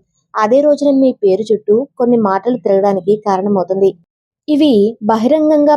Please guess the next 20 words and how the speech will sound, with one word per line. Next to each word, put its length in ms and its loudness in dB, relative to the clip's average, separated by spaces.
పెద్దగా 320 0
వినిపించవు, 560 -2
కానీ 240 0
లోపల 400 0
లోపల 300 0
చర్చలు 400 -2
జరుగుతాయి. 520 0
ఎవరో 360 2
మీ 180 0
ఉద్దేశాలను 680 0
తప్పుగా 460 -2
అర్థం 300 -2
చేసుకుంటారు. 560 -4
ఎవరో 340 0
మీ 180 0
చర్యల 320 0
వెనుక 240 -2
స్వార్థం 500 -2
ఉందని 300 0
అనుకుంటారు. 480 -2